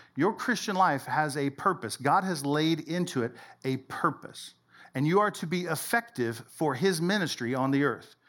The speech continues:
That's the desire. And if we lack these qualities, or if they are not increasing in our lives, he is saying we are being ineffective to what he's called us to do. He also uses the language unfruitful. And if you know the story of the vine dresser in John's gospel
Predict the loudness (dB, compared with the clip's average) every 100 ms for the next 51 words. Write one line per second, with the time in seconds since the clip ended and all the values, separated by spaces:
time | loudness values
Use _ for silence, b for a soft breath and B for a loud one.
0 | b b b 0 2 0 -4 -2 2 2
1 | 2 -2 -10 B B B -2 0 0 0
2 | 0 0 2 4 4 4 -2 -4 -2 -2
3 | 2 4 4 4 0 0 2 2 0 2
4 | 2 4 2 0 -4 -4 -2 0 2 0
5 | 2 2 4 4 2 B B B 2 4
6 | 6 4 2 2 4 6 6 4 2 2
7 | 2 2 0 2 0 -2 -2 -4 -2 0
8 | 0 0 -2 0 0 -2 -6 -6 -2 -2
9 | -4 B B B B 0 4 4 4 2
10 | 0 0 0 0 2 2 2 0 0 -2
11 | 0 -2 -2 -4 -6 -4 0 0 2 0
12 | 2 4 2 B B -2 0 0 -4 -8
13 | 0 2 2 4 2 2 2 0 0 -2
14 | -2 -2 0 2 2 2 2 2 0 -12
15 | -16